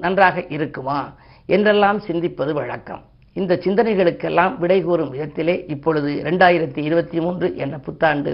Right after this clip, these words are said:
பிறக்கின்றது. இந்த ஆண்டு சனி, குரு, ராகு, கேது பெயர்ச்சிகளும் இந்த ஆண்டில் இருக்கின்றன. எனவே உலாவரும் கிரகங்களின் மாற்றங்கள் ஏற்படும் பொழுதெல்லாம் நம்முடைய வாழ்க்கை பாதையிலும் மாற்றங்களும் ஏற்றங்களும் வரும்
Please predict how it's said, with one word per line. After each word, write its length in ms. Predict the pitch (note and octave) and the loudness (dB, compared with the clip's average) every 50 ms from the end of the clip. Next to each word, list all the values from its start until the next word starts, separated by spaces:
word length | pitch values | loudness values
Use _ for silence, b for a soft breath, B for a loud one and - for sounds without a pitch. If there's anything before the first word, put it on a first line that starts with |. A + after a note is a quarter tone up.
| B2 | 0
பிறக்கின்றது. 580 | - D3+ D3+ C3+ - - G#2+ G2+ - - - - - - B B B B B B B B B B B | 0 0 0 0 -4 -8 -10 -10 -12 -12 -14 -16 -20 -20 B B B B B B B B B B B
இந்த 200 | B A3 A#3 A3 G3+ G3 G#3 | B 4 6 8 8 8 8
ஆண்டு 260 | A3+ A#3 A#3+ G#3+ A3+ A#3+ B3 - - - - | 6 4 4 2 2 2 0 -4 -10 -6 2
சனி, 260 | - F3+ F#3+ G3+ G#3+ G#3+ G#3+ - - - - D3+ | 4 4 6 6 4 2 0 -4 -8 -10 -2 2
குரு, 240 | E3+ G3 G3 G3+ G#3 G#3+ - - | 4 4 6 6 4 4 2 0
ராகு, 340 | - E3 F#3 F#3+ F#3+ F3 G3 F3 | 2 4 4 4 4 2 0 -2
கேது 320 | - E3+ E3 E3+ D#3+ E3 D#3+ - - | -2 0 0 0 0 -2 -4 -6 -6
பெயர்ச்சிகளும் 600 | - D3+ D#3 F3+ D3+ - - F#3 F3+ F3+ F3+ F#3+ - - | -6 -6 -6 -6 -6 -6 -4 -2 0 0 0 0 -2 -4
இந்த 140 | D3 C3+ C#3 | -6 -4 -2
ஆண்டில் 340 | C#3 D3 E3 D#3+ D#3 D#3 D3+ - - | -2 -2 -2 -2 -4 -4 -6 -6 -8
இருக்கின்றன. 560 | C#3 C#3+ D3 D3 C#3+ D3 B2 - - - - - - - b b b b b b b b b b | -6 -6 -6 -6 -8 -10 -8 -8 -8 -10 -10 -14 -18 -20 b b b b b b b b b b
எனவே 260 | - A#3 B3 B3 A#3+ A3+ G#3 F3+ | 4 4 6 8 8 8 8 8
உலாவரும் 520 | E3+ F#3+ G#3 A#3 B3 B3 A#3+ A#3+ A#3 A3 F#3+ | 6 6 8 8 8 6 4 2 0 0 0
கிரகங்களின் 640 | F3 F#3 G3 G3 F#3+ G3 F#3 F3 F3+ F3 F3 C#3+ D#3 | 2 4 4 4 4 2 0 0 0 0 0 2 2
மாற்றங்கள் 460 | F3 F#3+ F#3+ - G#3 G3+ F#3+ G3 - - | 2 2 2 0 0 2 0 0 2 4
ஏற்படும் 400 | D#3+ F3 F3 - G3 F#3 F#3 F#3 | 2 2 4 2 0 -2 0 0
பொழுதெல்லாம் 540 | E3+ E3 E3 D3 D3+ D3+ D3+ D3+ F3 G3+ G#3 F#3 - - B B B B B B | 0 0 0 0 -2 -2 2 2 2 2 2 -2 -8 -16 B B B B B B
நம்முடைய 320 | - G#3+ A#3+ B3 A3+ A3 G#3 | 0 4 6 6 6 6 6
வாழ்க்கை 380 | F3 F3+ G3+ G#3+ G#3 G#3+ A#3+ A#3 | 6 6 4 4 4 0 -4 -4
பாதையிலும் 580 | F3 D3 F#3 F3+ E3+ F3+ E3+ E3 E3+ F#3 G3 - - | 0 2 2 2 4 2 0 0 0 -2 -2 -4 -4
மாற்றங்களும் 600 | - D3+ E3 D#3+ - F3 F3 F3 E3+ E3+ F#3 F#3 F#3 - | -2 -2 0 0 0 -2 0 0 2 2 0 0 -4 -4
ஏற்றங்களும் 580 | - - D#3 D#3+ E3+ E3+ F3 D#3+ D#3 E3+ E3+ F3 - | -6 -6 -4 -2 -2 -2 0 0 2 0 0 0 -2
வரும் 300 | - D3+ D3 D#3 D#3 | -4 -4 -2 -2 -4